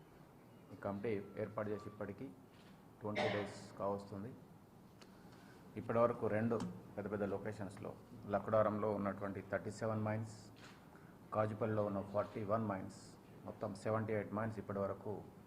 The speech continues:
ఆ, పరిశీలించడం జరిగింది. అధికారులు వారి యొక్క, ఆ, నిబంధనలకు అనుసరించి ఏడీ మైన్స్ గారు, పొల్యూషన్ కంట్రోల్ బోర్డ్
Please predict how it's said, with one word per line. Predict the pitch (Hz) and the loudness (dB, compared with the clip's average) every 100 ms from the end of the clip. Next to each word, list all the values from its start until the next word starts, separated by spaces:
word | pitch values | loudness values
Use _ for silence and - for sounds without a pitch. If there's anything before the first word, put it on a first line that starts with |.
| - - - - - - - - | -16 -18 -18 -16 -16 -18 -16 -6
ఆ, | 98 | -4
పరిశీలించడం | - 104 - 101 98 98 | 0 0 0 -4 -2 -2
జరిగింది. | 82 85 85 82 - - - - - - - - - - - - | 0 -2 -4 -10 -16 -18 -18 -20 -20 -20 -20 -20 -18 -18 -10 -4
అధికారులు | 98 107 110 107 113 135 - - - 104 | -2 2 2 4 0 -4 -8 -16 -14 0
వారి | 101 101 | 2 2
యొక్క, | 98 - 104 92 - - - - 104 | 0 0 0 0 -2 -14 -16 -12 -6
ఆ, | |
నిబంధనలకు | 98 95 110 110 104 | -2 0 0 0 0
అనుసరించి | 95 101 101 104 - - - - - - - - - - - - - 101 | -2 -2 -4 -4 -10 -16 -16 -18 -18 -20 -20 -18 -18 -18 -18 -16 -6 -2
ఏడీ | 101 | 0
మైన్స్ | 98 98 107 107 | 0 0 -2 -2
గారు, | 107 104 107 - - - - - - - - | -2 -2 -6 -14 -18 -18 -18 -18 -18 -10 -4
పొల్యూషన్ | 101 98 107 | -2 -2 -4
కంట్రోల్ | 104 95 107 | -2 -2 -2
బోర్డ్ | 104 110 | 0 -2